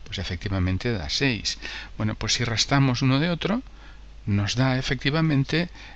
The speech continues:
ese número. El, en, el, el, en el ejemplo era seis. Pero cuidado, vamos a hacer aquí,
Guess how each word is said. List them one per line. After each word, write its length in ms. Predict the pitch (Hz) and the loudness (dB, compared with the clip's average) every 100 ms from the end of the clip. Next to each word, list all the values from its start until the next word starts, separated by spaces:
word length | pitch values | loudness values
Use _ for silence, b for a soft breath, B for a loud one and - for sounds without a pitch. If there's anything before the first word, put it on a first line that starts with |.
| - | -6
ese 240 | 165 - 101 | 0 2 6
número. 460 | 113 107 82 80 - - - - - B B B - | 6 6 2 -6 -14 -18 -20 -18 -18 B B B -6
El, 300 | 104 104 - - | -4 -4 -6 -8
en, 560 | 113 98 95 92 95 95 | -2 0 2 4 4 2
el, 340 | 101 98 95 - | -2 -4 -4 -6
el, 240 | 98 95 | -6 -2
en 120 | 101 101 | 2 2
el 120 | 95 | 2
ejemplo 580 | 90 120 113 110 123 135 | 0 4 4 2 0 0
era 200 | 101 98 | -2 -2
seis. 420 | - 87 90 - B B - | -2 -2 -4 -6 B B 0
Pero 180 | 139 | 2
cuidado, 520 | - 175 202 95 95 - - - - | 4 6 6 6 2 -8 -16 -16 2
vamos 280 | 151 190 180 | 6 6 6
a 40 | |
hacer 220 | 151 175 | 2 2
aquí, 320 | 156 - 190 | 2 2 0